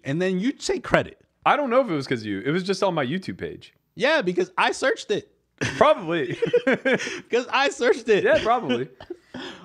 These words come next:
Speaker 1: Um, and he was on there. I watched his videos too. I thought it was really good. I wasn't, like,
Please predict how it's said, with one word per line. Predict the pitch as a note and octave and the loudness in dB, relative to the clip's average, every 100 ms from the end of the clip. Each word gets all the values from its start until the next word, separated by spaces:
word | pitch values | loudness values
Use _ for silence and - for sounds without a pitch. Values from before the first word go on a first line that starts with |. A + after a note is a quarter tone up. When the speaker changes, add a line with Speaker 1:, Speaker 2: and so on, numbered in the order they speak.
| - | 0
Speaker 1:
Um, | D#3 E3 D#3 C#3 - - | 4 6 4 2 -8 -2
and | D#3 D3+ D3 C#3 C3 B2 A#2+ _ _ _ _ _ | 0 2 2 2 0 -4 -8 _ _ _ _ _
he | D3+ | -2
was | D#3 | 2
on | D3 | 2
there. | C#3+ B2+ | 4 2
I | |
watched | C#3 C#3 C3 | 4 4 4
his | C3+ | -4
videos | A#2+ A#2+ A2+ G2+ | -2 0 0 -2
too. | - F3+ | -8 -6
I | G2+ | -6
thought | G2+ G#2 | -6 -6
it | |
was | F#2+ F2 | -8 -10
really | F2 E2 | -12 -10
good. | G#2 A#2+ B2+ _ - - | -6 -6 -8 _ -16 -10
I | F#2 | -6
wasn't, | A2 D#3 A2 _ _ _ | -4 -4 -6 _ _ _
like, | - | -20